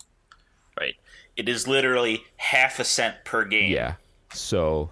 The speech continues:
Speaker 1: And if you think a dollar an hour, right? So that means, let's see, a dollar divided
Speaker 2: So
Speaker 1: by
Speaker 2: sixty
Speaker 1: sixty.
Speaker 2: divided by two hundred would be how much money per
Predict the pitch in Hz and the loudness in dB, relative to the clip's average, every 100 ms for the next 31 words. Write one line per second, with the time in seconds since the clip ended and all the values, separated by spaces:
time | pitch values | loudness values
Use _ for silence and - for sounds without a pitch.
0 | - 120 120 127 151 117 101 123 127 151 | -6 -4 -4 -4 0 -2 2 4 4 4
1 | 170 165 - _ 117 - 123 110 87 90 | 2 -2 -6 _ -4 2 2 2 0 -2
2 | - _ _ _ _ - 107 101 101 - | -4 _ _ _ _ -2 0 0 -2 -10
3 | - - 120 107 107 - 113 110 110 107 | -8 -2 0 2 0 -2 -2 -2 0 -6
4 | 101 - - - _ - - - 92 67 | -4 -6 -6 -12 _ -12 -6 -4 -4 -8
5 | - - 113 117 135 123 107 101 101 95 | -10 -4 0 2 2 0 -4 0 2 2
6 | 139 117 - 151 139 147 139 117 110 107 | 2 2 2 2 2 2 2 2 2 2
7 | 98 85 87 85 82 80 80 - - _ | 0 0 2 2 2 0 -2 -6 -20 _
8 | - 110 90 90 73 58 67 - - 82 | -2 0 0 -2 -4 -8 -10 -18 -6 -6
9 | 76 78 69 69 65 _ - 92 80 76 | -4 -6 -4 -6 -8 _ -6 -4 -4 -8
10 | 87 78 67 65 - 82 71 65 | -6 -6 -6 -10 -8 -4 -4 -6